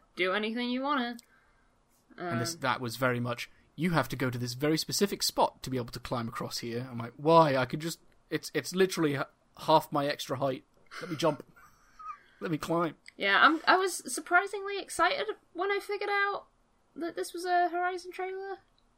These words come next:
Speaker 2: Mm.
Speaker 1: Um, because it
Speaker 2: Don't
Speaker 1: was, I was like, "Oh, I don't know what this is." And then they said the old ones, and I was like, "I'm pretty sure that's a Horizon thing."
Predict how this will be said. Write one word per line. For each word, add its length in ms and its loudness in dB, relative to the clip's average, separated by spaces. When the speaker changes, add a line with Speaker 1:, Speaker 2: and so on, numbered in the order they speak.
Speaker 2:
Mm. 220 -2
Speaker 1:
Um, 640 -2
because 380 0
it 240 4
Speaker 2:
Don't 100 6
Speaker 1:
was, 180 -4
I 100 4
was 120 0
like, 300 6
"Oh, 60 0
I 60 -4
don't 160 -8
know 80 -6
what 140 -6
this 160 -8
is." 200 -2
And 180 -4
then 100 0
they 100 0
said 200 -2
the 140 4
old 200 2
ones, 360 -6
and 160 -6
I 60 -4
was 100 -10
like, 140 -4
"I'm 80 -6
pretty 340 -8
sure 240 -10
that's 220 -10
a 60 -12
Horizon 480 -10
thing." 360 -10